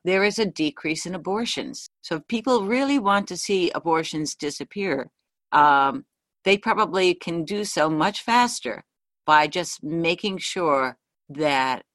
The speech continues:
family planning, uh, materials are open to everyone in the United States, whether they are citizens or not. Um,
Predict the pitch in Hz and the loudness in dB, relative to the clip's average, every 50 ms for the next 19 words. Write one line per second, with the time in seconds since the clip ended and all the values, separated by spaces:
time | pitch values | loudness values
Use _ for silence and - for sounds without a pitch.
0 | _ _ - 165 160 170 180 196 196 190 _ - 170 160 160 160 156 156 156 151 | _ _ -2 2 2 2 4 2 0 -2 _ -2 0 0 2 2 2 2 0 0
1 | 156 139 - - - - 127 117 117 131 139 - - - 156 156 160 156 147 - | -2 -4 -6 -8 -8 -4 -4 -2 -2 -4 -6 -6 -8 -8 -4 -2 -2 -2 -2 -4
2 | - - 139 143 - - 156 175 - 190 175 156 175 - - 165 160 185 180 147 | -4 -2 -2 -2 -2 -2 -6 -6 -4 -6 -8 -6 -6 -4 -4 -2 0 0 0 2
3 | 156 143 143 143 139 143 139 139 135 135 135 131 123 135 - - - - - 117 | 0 2 2 2 0 0 0 0 2 2 0 0 0 -4 -8 -10 -18 -10 -8 -6
4 | 110 110 - - - _ _ _ _ _ _ - 160 170 190 190 226 226 - 214 | -6 -6 -8 -10 -14 _ _ _ _ _ _ 0 2 2 4 4 2 0 0 0
5 | 208 196 180 180 175 - - 196 185 196 196 - - 185 180 180 160 160 151 151 | 0 2 2 0 0 -2 -2 -2 0 -2 -2 -4 -4 -8 -8 -6 -6 -6 -4 -4
6 | 139 143 147 147 139 117 - - - _ _ _ _ _ _ _ _ - 135 135 | -2 0 2 2 2 2 2 -2 -8 _ _ _ _ _ _ _ _ 0 4 4
7 | 135 131 127 127 123 131 | 6 6 4 2 0 -4